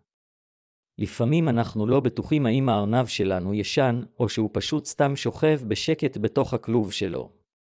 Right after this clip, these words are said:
בשביל לענות על השאלה הזו, מדענים השתמשו במגוון שיטות מתוחכמות כדי למדוד את גלי המוח של הארנב,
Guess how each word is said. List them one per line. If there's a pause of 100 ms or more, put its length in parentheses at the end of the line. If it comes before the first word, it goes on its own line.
(600)
בשביל
לענות
על
השאלה
הזו, (400)
מדענים
השתמשו
במגוון
שיטות
מתוחכמות
כדי
למדוד
את
גלי
המוח
של
הארנב,